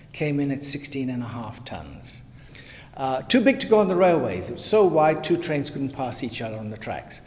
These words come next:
So they put on a boat called the Wave, S S Wave, hauled it all the way down here and offloaded it at a place called Maudsley's Wharf. It's where the Royal Festival Hall is.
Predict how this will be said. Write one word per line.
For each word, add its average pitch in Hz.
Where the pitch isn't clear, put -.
So -
they 143
put 220
on 175
a 156
boat 151
called 135
the 135
Wave, 127
S 131
S 127
Wave, 127
hauled 214
it 214
all 175
the 160
way 151
down 143
here 151
and 147
offloaded 160
it 160
at -
a -
place 156
called 143
Maudsley's 147
Wharf. 127
It's -
where 139
the 135
Royal 143
Festival 131
Hall 120
is. 76